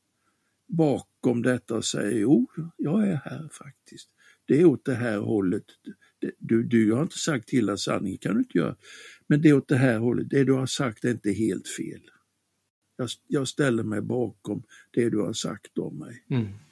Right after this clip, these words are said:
Speaker 1: Det tycker jag skulle vara fint.
Speaker 2: Ja, du har ju doktorerat vid Uppsala universitet. Och då hade man ju kunnat vänta sig att det skulle vara gödslat med referenser till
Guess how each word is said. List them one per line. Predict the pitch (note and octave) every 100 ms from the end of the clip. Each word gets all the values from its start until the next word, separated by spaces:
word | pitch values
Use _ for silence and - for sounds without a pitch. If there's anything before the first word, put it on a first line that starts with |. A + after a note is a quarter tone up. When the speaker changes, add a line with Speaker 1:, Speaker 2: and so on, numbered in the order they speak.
| _ _ _ _ _ -
Speaker 1:
Det |
tycker | E3 G3 - -
jag | -
skulle | - -
vara | A#2
fint. | - - - _ - _ _ _ _ _ _ _ _ _ _ _ _ _ _ _ - - - _ _ _ -
Speaker 2:
Ja, | C#3+ D3+
du | F3
har | F#3 D3+
ju | E3 E3+ - -
doktorerat | D#3 E3 - F3+ C#3 G#2 - - - -
vid | D3
Uppsala | C3+ - A#2 A2+
universitet. | A#2 A#2+ A#2 B2 - A2+ A#2+ - - - - - - _
Och | -
då | C#3
hade | D3+ D#3+
man | E3+
ju | E3+
kunnat | D#3+ D3+
vänta | D3+ D3 A#2+ A#2+
sig | A#2+ D3+
att | D3+
det |
skulle | C3 C3 B2+
vara | B2 B2 A#2+ A#2 - _ _ - _ _ _ _ _ _ _ _ _ -
gödslat | A#2+ B2+ - - A2+ B2+ -
med | B2+ A2 G#2+ G#2+
referenser | A#2 A#2 A2+ A2 G#2+ A#2+
till | A2+ A2 G#2+